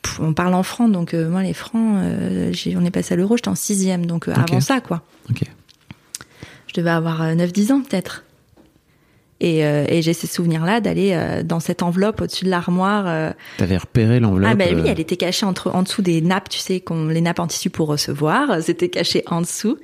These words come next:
Speaker 1: Il y avait une enveloppe là avec, euh, du cash et, euh, je prenais de temps en temps un petit billet, euh, comme ça. Voilà. Je piquais des bonbons aussi, euh,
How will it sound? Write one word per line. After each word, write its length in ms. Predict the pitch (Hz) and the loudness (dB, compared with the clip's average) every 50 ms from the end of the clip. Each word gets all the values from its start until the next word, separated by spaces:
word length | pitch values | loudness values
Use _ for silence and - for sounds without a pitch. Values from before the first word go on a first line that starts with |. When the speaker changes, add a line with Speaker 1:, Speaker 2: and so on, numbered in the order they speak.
| - - - - - - - | -12 -20 -20 -20 -20 -8 -4
Speaker 1:
Il 60 | 160 | -2
y 20 | |
avait 140 | 160 156 165 | 0 2 2
une 100 | 175 175 | 2 2
enveloppe 340 | 165 156 143 165 208 - - | 2 2 2 2 0 0 0
là 120 | - 185 | 0 0
avec, 300 | 190 185 160 151 147 - | 2 2 2 0 0 0
euh, 120 | - 147 147 | -2 -2 -2
du 100 | 147 151 | -2 -2
cash 320 | - 185 214 262 - - | -2 -2 0 0 -2 -2
et, 160 | 160 156 156 147 | 0 0 2 2
euh, 140 | 147 151 151 | 2 2 2
je 100 | 151 135 | 0 0
prenais 280 | - - 156 143 151 | 0 0 0 2 2
de 40 | 208 | 0
temps 140 | - 190 160 | 0 0 0
en 120 | 139 131 135 | 0 0 0
temps 240 | - - 147 190 208 | 0 0 0 0 0
un 60 | 160 | -2
petit 180 | 147 - - 165 | -4 -6 -6 -4
billet, 440 | 147 143 139 131 139 170 208 208 | -2 0 2 2 2 2 2 2
euh, 140 | 175 165 170 156 | 0 -2 -4 -4
comme 140 | - - 160 | -4 -4 -4
ça. 180 | 151 - 165 170 190 202 196 180 - _ _ _ _ _ _ - - - - - - _ - | -4 -4 -4 -4 -4 -4 -4 -6 -8 _ _ _ _ _ _ -20 -20 -20 -20 -20 -14 _ -6
Voilà. 160 | - 160 - - _ - - - | -6 -6 -6 -10 _ -20 -14 -12
Je 80 | - - | -8 -6
piquais 300 | - 202 - - 240 220 | -4 -2 0 2 2 2
des 100 | 196 170 | 2 2
bonbons 460 | 170 190 185 185 185 190 190 196 180 | 2 2 2 2 2 2 2 2 0
aussi, 360 | 165 165 - - 180 180 156 | 0 -2 -4 -4 -2 0 0
euh, 260 | 151 127 - - - | 0 0 0 0 0